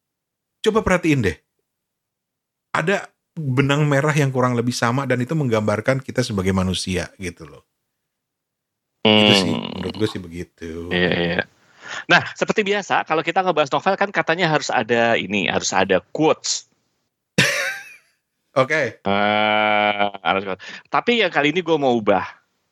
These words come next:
Speaker 2: Quotes apa yang kira-kira bakal di-quotes Rane, bakal di-quotes Toto, bakal di-quotes, eh, bakal di-quotes, eh, siapa?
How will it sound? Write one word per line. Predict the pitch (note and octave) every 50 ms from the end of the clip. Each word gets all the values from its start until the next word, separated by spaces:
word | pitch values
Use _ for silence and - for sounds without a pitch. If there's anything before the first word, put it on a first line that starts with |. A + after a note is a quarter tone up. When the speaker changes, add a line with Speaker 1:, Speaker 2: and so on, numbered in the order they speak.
| _ _ _ _ _ _ _ _ _ -
Speaker 2:
Quotes | - - D3 D3 D3+ -
apa | - - C#3 A#2+ - _ - F#3
yang | G3+ G3+ F#3+ F#3
kira-kira | E3 - D3+ C#3+ C3+ B2+ - - A2+ G2 F#2 G#2+ C3 D3+
bakal | C#3+ A2+ A2 G#2 - C#3+ C#3+
di-quotes | C3+ A2+ G#2+ - - G#2+ G#2+ - - -
Rane, | G2+ F#2 F2 E2+ F2 F2+ G#2 C3 C#3+
bakal | A#2 G#2 - A2+ G#2+
di-quotes | G2 F#2+ - - G2+ F#2+ -
Toto, | - - F2 D#2+ D#2 - - - C3+ A#2+
bakal | A2 F#2+ - G#2 G2+
di-quotes, | F#2+ F#2 E2+ - F#2+ F#2+ F#2 F2 - _ - -
eh, | - - F#2+ F2+
bakal | F2+ F2+ - - G#2 G2+
di-quotes, | G2 F#2 - - G2 F#2+ F#2+ - - - -
eh, | - - F#2+ F2+ F2 F2 F2 F2
siapa? | E2+ - - G2+ - D#3+ F#3 -